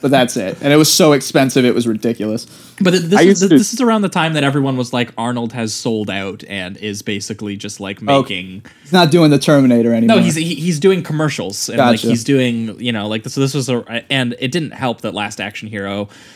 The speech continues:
Speaker 2: they spent a lot of money trying to cross promote the shit out of it with, like, McDonald's toys and video games and, like,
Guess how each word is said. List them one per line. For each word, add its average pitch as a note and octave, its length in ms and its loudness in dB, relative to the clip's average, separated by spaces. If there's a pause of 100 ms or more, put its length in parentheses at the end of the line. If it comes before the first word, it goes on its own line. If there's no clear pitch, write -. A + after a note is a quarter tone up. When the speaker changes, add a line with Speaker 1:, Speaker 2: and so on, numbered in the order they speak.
(140)
Speaker 2:
they A#2 100 0
spent B2+ 260 -4
a A#2+ 40 -2
lot G#2+ 340 -4
of G#2+ 140 -12
money G#2+ 240 -8
trying G#2+ 280 -10
to F2+ 60 -12
cross - 360 -14
promote G#2+ 380 -10
the - 60 -16
shit - 240 -10
out G2 120 -8
of G#2 100 -8
it A2 140 -6
with, A2 160 -16
like, F2+ 240 -10
McDonald's F#2 560 -16
toys G2 420 -8
and F#2 140 -14
video F#2 320 -10
games F#2+ 520 -10
and, F2+ 140 -12
like, D#2 440 -14